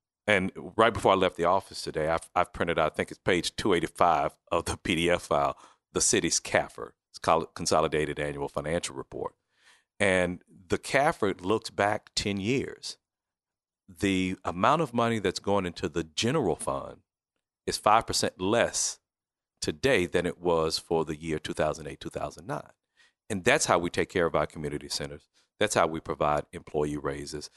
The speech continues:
That's how we take care of just the general operation of the city, the amount of money that's going into the general fund. Now, I understand that there, you know,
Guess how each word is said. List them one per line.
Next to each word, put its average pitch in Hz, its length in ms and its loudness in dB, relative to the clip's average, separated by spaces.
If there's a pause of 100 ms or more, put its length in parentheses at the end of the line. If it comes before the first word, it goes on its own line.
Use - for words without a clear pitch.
(220)
That's 101 180 0
how 80 160 2
we 80 160 -4
take 82 320 -10
care 78 360 -4 (100)
of 90 180 -20
just 92 260 -6
the 80 120 -4
general 110 500 0
operation 82 600 0
of 73 100 -6
the - 80 -14
city, 80 400 -2 (360)
the 90 200 0
amount 87 320 2
of 90 100 -8
money 80 240 -2
that's 80 220 -2
going 76 240 -4
into 85 200 -8
the 85 120 -10
general 123 300 -2
fund. - 200 -16 (100)
Now, 87 220 -10 (260)
I 85 100 2
understand 98 480 2
that 82 240 2 (420)
there, 90 260 4 (380)
you 73 120 -14
know, - 40 -14